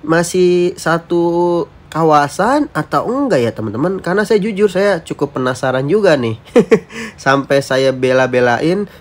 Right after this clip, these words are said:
sampai titik terjauh. Apalagi kondisi jalannya ini seperti ini ya, teman-teman. Ini beruntung loh, kondisinya jalannya nggak hujan.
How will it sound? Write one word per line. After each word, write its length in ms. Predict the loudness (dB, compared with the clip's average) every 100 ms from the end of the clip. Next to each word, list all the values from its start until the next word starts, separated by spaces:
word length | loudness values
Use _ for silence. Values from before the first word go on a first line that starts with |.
| -20
sampai 640 | -8 -4 -4 -2 -2 -2
titik 560 | -4 -4 -4 2 0 0 -8
terjauh. 560 | -4 2 4 4 2 -4 -12 -20 -8
Apalagi 880 | -4 0 2 2 -2 -4 -4 -4
kondisi 720 | -2 0 0 -4 -6 -6 -8 -4
jalannya 600 | -2 -2 -2 -2 -2 -4
ini 400 | -2 0 0 -2 -12 -20 -16
seperti 560 | -8 -4 -4 -2 0 2
ini 160 | 4
ya, 80 | 2
teman-teman. 600 | 0 -4 -4 -4 -2 -4 -6 -4
Ini 240 | -2 0 2
beruntung 480 | 4 4 4 4
loh, 220 | 4 2 -2
kondisinya 920 | -2 -2 -2 -4 -2 0 2 4 4
jalannya 720 | 2 0 0 2 0 0 0 0 0
nggak 180 | -2 -2
hujan. 500 | -2 -2 0 0 -2